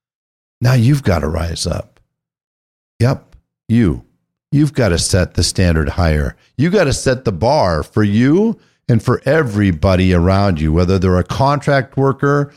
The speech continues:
whether they're a virtual assistant, or whether they're physically right in front of you. Because if you don't,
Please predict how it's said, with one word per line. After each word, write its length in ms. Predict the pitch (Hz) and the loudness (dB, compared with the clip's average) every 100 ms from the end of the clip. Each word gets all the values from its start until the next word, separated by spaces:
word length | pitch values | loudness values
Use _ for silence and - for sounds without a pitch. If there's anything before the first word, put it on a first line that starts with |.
| _ _ _ | _ _ _
whether 340 | 98 104 104 101 | 0 2 2 2
they're 220 | 95 92 | 2 2
a 40 | |
virtual 600 | 76 85 135 139 151 139 | 0 0 0 0 0 0
assistant, 760 | 139 - 143 139 151 151 160 160 _ - | 0 0 0 0 0 0 0 -6 _ -2
or 100 | 107 | 2
whether 300 | 110 131 131 | 2 2 0
they're 260 | 127 120 104 | 2 0 0
physically 560 | - 147 143 127 143 | 0 -2 0 0 0
right 240 | 131 135 127 | 2 0 0
in 80 | |
front 320 | 123 - 104 87 | -2 0 0 0
of 120 | 71 | -2
you. 220 | 71 65 _ _ _ _ - | -6 -8 _ _ _ _ -2
Because 180 | 165 156 | 0 0
if 120 | 139 | 0
you 160 | 175 | 0
don't, 720 | 143 160 185 147 80 - - | 0 0 0 0 -2 -6 -20